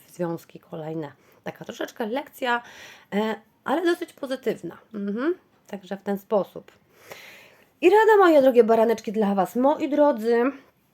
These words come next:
Rada, e, która mówi, abyście się nie poddawali w żadnym z możliwych tutaj przypadków historii, które przedstawiłam.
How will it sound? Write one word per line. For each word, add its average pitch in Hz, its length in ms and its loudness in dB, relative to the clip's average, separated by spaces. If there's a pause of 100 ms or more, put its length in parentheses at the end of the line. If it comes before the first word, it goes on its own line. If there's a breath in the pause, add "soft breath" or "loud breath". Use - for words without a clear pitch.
(360)
Rada, 233 840 2
e, 196 440 0
która 220 420 2
mówi, 214 400 -2
abyście 185 400 -10
się 175 200 -6
nie 208 220 0
poddawali 214 960 -2
w 180 140 -8
żadnym 196 560 0
z 180 100 -10
możliwych 180 460 -6
tutaj 170 420 -4 (100)
przypadków 196 520 -8
historii, 190 400 -8
które 175 240 -10
przedstawiłam. 180 760 -6